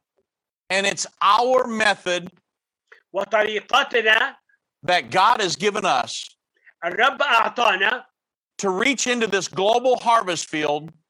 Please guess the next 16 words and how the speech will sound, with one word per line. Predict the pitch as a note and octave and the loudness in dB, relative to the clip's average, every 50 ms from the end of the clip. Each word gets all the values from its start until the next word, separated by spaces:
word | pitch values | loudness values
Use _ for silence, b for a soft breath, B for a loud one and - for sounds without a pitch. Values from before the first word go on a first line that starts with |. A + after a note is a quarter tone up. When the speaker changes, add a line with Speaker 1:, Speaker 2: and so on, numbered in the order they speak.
| _ _ _ - - | _ _ _ -4 -4
Speaker 2:
أننا | - G3+ G#3+ A#3+ B3 A#3+ A3+ A3 | -4 0 0 0 0 2 0 0
نصل | A#3 C4 D4+ - - B3+ | 0 0 -2 -2 -4 -10
إلى | B3 A#3+ A3 A3 A3 | -10 -6 -4 0 2
هذا | A3 G#3 G3 A3+ C4+ C#4+ C#4 G#3+ B3 A#3+ | 2 4 4 4 4 2 2 0 0 -2
الحصاد | A3 - - - G#3 - - B3 B3+ C4+ C4 G3+ A3 | -4 -4 -4 -4 -4 -4 -2 0 0 2 2 0 -2
العالمي | A3 F#3+ F3 F#3+ G#3 A3 A3+ A3+ A3 G#3 | -2 0 2 2 2 2 2 0 0 -4
الكبير | F#3+ - G#3 G3 E3 F#3+ A#3 C4+ D4+ C#4 - _ _ _ _ _ _ _ - | -4 -4 -4 -2 -2 -2 -2 -2 -2 -4 -8 _ _ _ _ _ _ _ -2
Speaker 1:
and | F#3+ F#3 F3+ E3+ E3+ | 0 0 0 0 -2
win | F3+ F#3+ G3 G3 | -2 -2 -2 -2
souls. | - - F#3+ E3+ D3+ C3+ A#2+ G2+ F#2 - - - - _ _ _ _ _ _ _ - | -2 0 0 0 0 0 -2 -6 -8 -12 -16 -16 -18 _ _ _ _ _ _ _ -10
Speaker 2:
ونكسب | F3 F#3+ G3+ A3+ A3+ A3+ - - A3+ G#3 F3+ E3+ F3+ | -2 0 2 2 2 0 0 2 2 2 0 -4 -10
نفوس | F#3+ G3 - G3 G#3+ G#3+ - - G3 | -10 -10 -8 -10 -10 -10 -10 -4 -2
للرب. | G3+ G3 F#3+ F#3 G3 F3+ D3+ - _ _ _ _ _ _ - B2+ | -2 -2 0 0 0 0 0 -2 _ _ _ _ _ _ -12 -4
Speaker 1:
That's | B2 F3+ G3+ A3+ A#3 A3+ - - - | 0 2 2 2 2 -2 -6 -6 -2
the | - A3 G3+ | -2 0 2
goal. | F3 G3 F#3 E3 C#3+ A#2+ A2 G#2+ | 2 2 2 2 2 -2 -6 -10